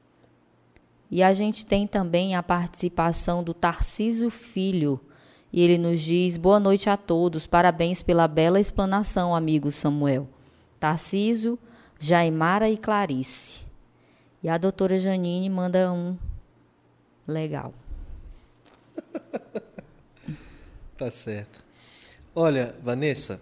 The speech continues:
Speaker 2: é Vanessa ou
Speaker 1: Van-
Speaker 2: Vanesca?
Speaker 1: Vanessa.
Speaker 2: Vanessa. Vanessa, aquela proposta de Carpe Diem, viva intensamente o hoje,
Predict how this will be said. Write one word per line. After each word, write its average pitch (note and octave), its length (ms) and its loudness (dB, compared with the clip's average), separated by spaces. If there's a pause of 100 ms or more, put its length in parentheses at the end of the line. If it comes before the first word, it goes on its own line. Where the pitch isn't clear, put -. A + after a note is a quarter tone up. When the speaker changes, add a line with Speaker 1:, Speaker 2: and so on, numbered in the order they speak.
Speaker 2:
é C3 100 -8
Vanessa E3 840 -2
ou F3 120 -4
Speaker 1:
Van- E3+ 120 0
Speaker 2:
Vanesca? D#3 600 -6 (180)
Speaker 1:
Vanessa. D3 800 0 (200)
Speaker 2:
Vanessa. B2 720 -6 (1000)
Vanessa, D3 560 2 (1600)
aquela G#3+ 340 6
proposta D3+ 800 4
de C3 120 -2
Carpe C3 400 -2
Diem, A#2+ 480 -6 (840)
viva B2+ 760 -6
intensamente A#2+ 920 -8
o A2+ 180 -4
hoje, A2+ 380 -4